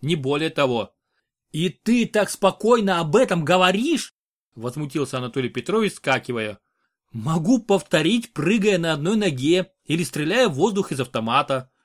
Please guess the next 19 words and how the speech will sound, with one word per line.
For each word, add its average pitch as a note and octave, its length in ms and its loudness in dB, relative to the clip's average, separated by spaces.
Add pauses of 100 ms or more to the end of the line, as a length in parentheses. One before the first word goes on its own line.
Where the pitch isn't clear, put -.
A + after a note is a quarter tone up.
(200)
Пожал D#3+ 320 0
я F#3+ 160 0
плечами. B2+ 640 -4 (420)
Только C#3+ 300 -2
суть F#3+ 280 -4
от C3+ 120 -4
этого A#2+ 280 -2
вряд E3+ 320 -2
ли G3+ 120 -2
изменится. D3 720 -4 (500)
Хватит. C#3+ 600 0 (400)
И A#2+ 80 -8
что F#3+ 240 0
дальше? D3+ 520 -2 (520)
Да G#2+ 260 -2
вроде G#3 400 0
и D#3 100 0
всё. E3 460 -4 (600)
Разве? C3+ 840 0